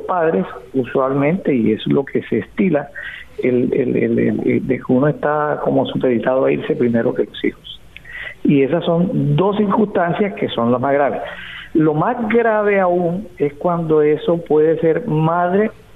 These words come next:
cabeza de familia, usualmente madre soltera, que eso es un multiplicador de pobreza. Cuando una madre soltera sufre un cáncer, que desafortunadamente lo estamos teniendo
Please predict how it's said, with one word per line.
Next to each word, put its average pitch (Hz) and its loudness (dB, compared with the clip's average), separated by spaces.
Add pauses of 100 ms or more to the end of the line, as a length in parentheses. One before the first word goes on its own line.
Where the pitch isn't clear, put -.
(120)
cabeza 135 0
de 160 4
familia, 160 2
usualmente 143 2 (160)
madre 139 2 (200)
soltera, 147 0 (920)
que 156 2
eso 160 0
es 156 0
un 185 4
multiplicador 139 0
de 160 0
pobreza. 151 -2 (180)
Cuando 120 0
una 135 2
madre 165 0
soltera 139 -2
sufre 147 2
un 147 -2
cáncer, 143 -2
que - -2
desafortunadamente 117 0
lo 135 2
estamos 117 -2
teniendo 131 0